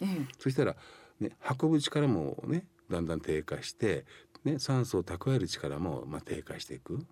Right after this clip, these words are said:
Speaker 1: うん。
Speaker 2: ね、これ全部ね、基本的には鉄不足なんですよ。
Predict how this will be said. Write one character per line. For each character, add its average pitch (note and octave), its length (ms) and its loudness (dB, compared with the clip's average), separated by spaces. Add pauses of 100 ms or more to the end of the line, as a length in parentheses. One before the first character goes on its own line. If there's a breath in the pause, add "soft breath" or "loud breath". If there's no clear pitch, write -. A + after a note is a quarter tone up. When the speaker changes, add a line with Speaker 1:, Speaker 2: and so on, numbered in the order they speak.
Speaker 1:
う F3+ 40 -4
ん。 E3 320 -2
Speaker 2:
ね、 C#3 100 -2 (120)
こ - 100 0
れ A#2 60 6
全 G#3 300 4
部 E2 80 2
ね、 C#2+ 380 -2
基 - 120 -8
本 D#2 160 -2
的 F#2+ 120 -4
に C3 60 4
は E2+ 60 0
鉄 - 300 -4
不 D2 120 -4
足 - 220 -12
な - 80 -16
ん - 60 -18
で - 100 -18
す - 80 -20
よ。 - 100 -20